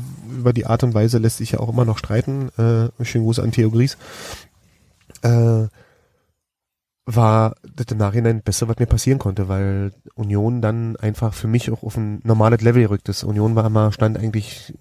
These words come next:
immer sehr, sehr hoch, fast über allem und über, auch über meine Beziehung, über den Privaten so.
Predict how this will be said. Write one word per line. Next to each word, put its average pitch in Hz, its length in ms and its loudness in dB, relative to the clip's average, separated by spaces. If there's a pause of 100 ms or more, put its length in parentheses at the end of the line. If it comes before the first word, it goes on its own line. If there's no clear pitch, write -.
(200)
immer 110 280 2
sehr, 104 160 4
sehr 98 160 2
hoch, 98 160 -6
fast - 460 -8 (440)
über 123 280 0
allem 123 360 2 (500)
und 110 360 0
über, 110 180 -2
auch 113 100 2
über 113 180 4
meine 107 240 2
Beziehung, 131 520 2
über 110 160 2
den 107 120 2
Privaten 113 500 0
so. 110 280 2